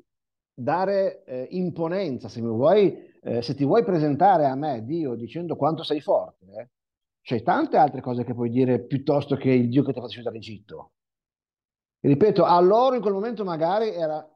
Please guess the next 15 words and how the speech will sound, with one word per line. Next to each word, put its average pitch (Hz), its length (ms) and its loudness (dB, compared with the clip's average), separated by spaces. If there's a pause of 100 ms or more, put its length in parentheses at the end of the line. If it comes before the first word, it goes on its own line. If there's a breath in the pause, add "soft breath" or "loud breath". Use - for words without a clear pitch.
(180)
in, 151 200 -12 (260)
era, 151 580 2 (380)
ma 110 140 -4
a 120 40 2
noi, 131 280 4 (520)
e - 80 -6
la 113 100 -2
Torah 113 240 2
è 190 60 4
per 110 180 -4
tutti, 180 260 -2
in 180 80 -2
tutte 135 180 -10
le 107 60 -10
generazioni. 151 840 -2